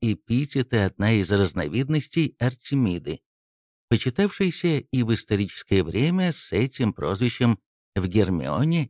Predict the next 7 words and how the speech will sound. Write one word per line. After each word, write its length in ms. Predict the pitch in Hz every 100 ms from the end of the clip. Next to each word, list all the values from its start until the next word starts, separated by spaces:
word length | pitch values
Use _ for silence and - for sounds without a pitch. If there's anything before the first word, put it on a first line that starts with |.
| _
и 80 | 117
других 420 | 101 98 95 -
местах". 460 | 98 - - 65 _ _ _ _ _ _ _ _
Благодаря 560 | 98 104 101 107 113 120
великим 760 | 107 110 123 120 117 117 101 80 _
аттическим 960 | 117 104 - - 123 - 104 - 107 98
трагикам, 640 | 107 135 120 113 120 107